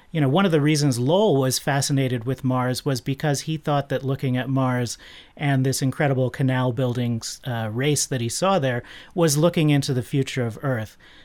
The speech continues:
that Earth was gonna eventually become a desert planet just like Mars, and that what we saw on Earth when we saw deserts in the world was not just, you know, here are the discrete deserts that exist, uh,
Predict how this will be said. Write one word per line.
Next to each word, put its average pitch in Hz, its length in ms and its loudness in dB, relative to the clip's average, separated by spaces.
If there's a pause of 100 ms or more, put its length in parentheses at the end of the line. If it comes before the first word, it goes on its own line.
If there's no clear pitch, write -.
that 147 240 -2
Earth 160 240 2
was 147 220 4
gonna 135 260 2
eventually 131 840 0
become 127 720 0
a 135 100 -2
desert 135 400 0
planet 127 400 -2
just - 300 -4
like 123 240 -4
Mars, 147 460 0 (400)
and 143 240 2
that 139 320 2
what 156 180 2
we 151 100 2
saw 170 300 4
on 147 160 2
Earth 143 280 0
when 135 180 2
we 127 160 2
saw 190 300 2
deserts 127 840 -2
in 147 220 0
the 131 60 2
world 123 440 -2 (420)
was 139 180 0
not 165 300 0
just, - 480 -2
you 143 80 0
know, 123 220 0
here 143 280 0
are 131 200 0
the 123 100 -4
discrete 131 600 -2
deserts 131 460 -2
that 131 140 -4
exist, 127 540 -2 (420)
uh, 127 340 -2